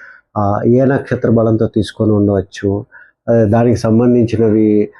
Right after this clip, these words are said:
ఆ, డైమెన్షన్స్ అక్కడ ఏదైనా దొరుకుతుందా, తద్వారా పూర్వులు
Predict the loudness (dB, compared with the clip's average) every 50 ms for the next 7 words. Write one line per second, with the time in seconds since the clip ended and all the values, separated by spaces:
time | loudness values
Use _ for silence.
0 | -20 _ _ _ -4 -2 -2 0 0 0 0 0 0 2 2 0 0 -2 -2 -4
1 | -4 -4 -4 -4 -2 -2 0 0 0 -2 -2 -6 _ _ _ _ _ _ _ -14
2 | -12 -12 -8 -4 -2 -2 0 0 0 0 0 0 2 2 2 2 2 0 0 0
3 | 0 0 0 0 0 0 0 0 0 0 0 0 -2 -4 -8 _ -20 -20 _ _
4 | _ -6 -4 -2 0 0 0 0 0 0 0 0 -2 -2 -4 -8 _ _ _ _
5 | _ _ _ _ _ _ _ _ _ -2 0 2 4 4 4 4 2 2 0 -2